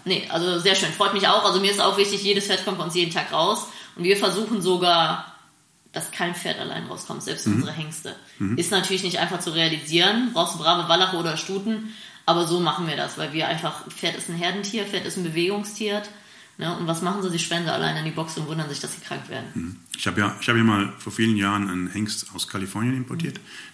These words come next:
Speaker 2: der ist heute fünfundzwanzig Jahre alt
Speaker 1: Mhm.
Speaker 2: und der ist seit über zwanzig Jahren jeden Tag mit einer Stute auf der Weide.
Speaker 1: Ja.
Speaker 2: Und ich hab da eine Stute, die unfruchtbar ist.
Speaker 1: Ja.
Speaker 2: Das heißt, der ist mit dieser Freundin, die sind ein Ehepaar, die sind seit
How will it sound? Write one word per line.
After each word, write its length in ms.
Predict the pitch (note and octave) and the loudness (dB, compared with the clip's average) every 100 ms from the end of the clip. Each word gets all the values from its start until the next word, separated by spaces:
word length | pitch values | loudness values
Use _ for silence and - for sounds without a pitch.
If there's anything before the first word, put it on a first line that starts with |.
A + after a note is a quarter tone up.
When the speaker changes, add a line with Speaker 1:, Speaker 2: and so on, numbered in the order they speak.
| - | -8
Speaker 2:
der 80 | E2+ | -4
ist 120 | - | -4
heute 160 | F2 | -4
fünfundzwanzig 720 | - A2 A#2+ C3 G#2 G#2+ G#2+ F2+ | -4 0 2 2 2 0 0 -2
Jahre 240 | F#2 A2+ | -4 -4
alt 160 | B2+ E3+ | -4 -4
Speaker 1:
Mhm. 280 | F3 G#3+ - - | -4 -6 -10 -10
Speaker 2:
und 80 | - | -6
der 80 | F#2 | 0
ist 120 | F2+ | 2
seit 220 | - F2 - - | 2 -2 -6 0
über 400 | C3 - D3+ - | 0 0 -4 0
zwanzig 500 | - G#2+ A2+ A#2 F2 | 0 0 -2 -4 -6
Jahren 460 | F2+ F2+ - E2+ | -8 -8 -8 -4
jeden 320 | E2+ F#2+ B2 | -2 -2 -2
Tag 320 | - G2 G2 G2 | -4 -8 -8 -6
mit 140 | F2+ | -4
einer 220 | F2+ F#2 | -4 -4
Stute 360 | F2+ F2+ F#2+ G2 | -4 -4 -4 -4
auf 140 | F#2+ | -6
der 160 | F2 E2 | -8 -8
Weide. 320 | D#2+ E2+ D#2 - - | -8 -10 -10 -14 -12
Speaker 1:
Ja. 60 | - - | -10 -6
Speaker 2:
Und 80 | F#2 | -2
ich 140 | E2+ - | -2 -2
hab 120 | - | -4
da 80 | E2+ | -2
eine 120 | E2+ | -2
Stute, 400 | E2+ F#2 G2+ G#2+ | -2 -2 0 0
die 480 | F2 E2+ E2 E2 - - | 2 2 2 -2 -6 -2
unfruchtbar 600 | A#2+ C3 - - - - - | 4 4 4 -4 -12 -14 -12
ist. 200 | - - | -10 -10
Speaker 1:
Ja. 60 | F#3 - | -10 -8
Speaker 2:
Das 100 | - | -4
heißt, 260 | F2+ - | -2 0
der 80 | F2+ | 0
ist 180 | G2 - | -2 0
mit 120 | A2+ | 0
dieser 240 | G#2+ G2 F#2+ | 0 -2 -2
Freundin, 520 | - F#2+ C3 C#3 C3 | -2 2 4 4 4
die 100 | G#2+ | 4
sind 240 | A#2 A#2+ | 4 4
ein 160 | A2+ A2+ | 4 4
Ehepaar, 460 | C3+ D3 - B2+ | 4 2 2 4
die 60 | A#2+ | 4
sind 160 | A2+ A2+ | 6 6
seit 220 | G#2+ | 4